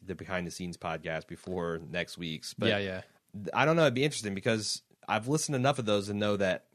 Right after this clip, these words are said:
Speaker 1: about half the stuff you think is intentional are happy little accidents.
Speaker 2: Yes.
Speaker 1: Or they, like, start,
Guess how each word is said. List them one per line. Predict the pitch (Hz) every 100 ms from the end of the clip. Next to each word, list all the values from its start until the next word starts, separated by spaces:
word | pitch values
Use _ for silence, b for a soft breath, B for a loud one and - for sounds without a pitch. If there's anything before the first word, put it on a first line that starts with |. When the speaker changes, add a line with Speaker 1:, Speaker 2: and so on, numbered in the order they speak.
| -
Speaker 1:
about | 101 107
half | 98 185 185
the |
stuff | - 165 151 -
you |
think | - 135 135 139 -
is | 110
intentional | 101 92 127 127 131 131 139
are | 95
happy | 110 107
little | 113 98
accidents. | 90 98 - 110 120 123 -
Speaker 2:
Yes. | - 101 - - - _ _ _ _ -
Speaker 1:
Or | - 160 160 143 135 120
they, | 127
like, | 123 123
start, | - - 120 117 -